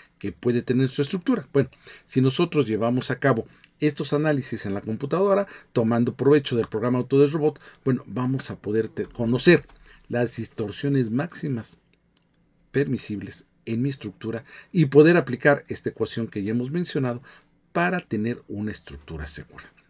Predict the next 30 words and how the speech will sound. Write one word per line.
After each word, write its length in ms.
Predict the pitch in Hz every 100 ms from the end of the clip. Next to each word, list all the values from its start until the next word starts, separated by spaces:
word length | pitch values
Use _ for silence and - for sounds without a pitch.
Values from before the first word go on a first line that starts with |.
| -
Ahora, 260 | 143 - - - - - _
esta, 500 | 202 220 - 196 165 - - - -
este 880 | - 165 - - - 147 123 113 104
sistema 540 | - 98 - 139 139
de 160 | 107 98
diseño, 440 | 78 - 139 110 - _ _ - - _
eh, 220 | 110 113
realmente, 560 | 113 156 143 139 135 139
miren, 240 | 147 127
aquí 160 | 113 -
está 200 | - 117
el 120 | 104
cálculo 320 | 117 104 101
de 60 | 92
los 120 | 85
factores 380 | 87 - 95 95
de 160 | 90 82 - -
sobreresistencia 920 | - 131 131 131 127 127 - 143 139 131 - - -
para 260 | 214 208
llegar 480 | 165 120 113 131 123 - -
a 220 | 117 127
que 280 | - 160 185 - - - -
verdaderamente 1000 | - 107 95 107 113 127 113 120 117 113
nuestro 400 | 104 107 - 131
edificio 500 | 156 135 120 - 117 - _ _ _ _
sea 280 | - 135 135
seguro, 500 | - 117 156 127 - _ _ _
según 380 | - 95 110 135
el 100 | 131
reglamento, 540 | 127 131 123 110 135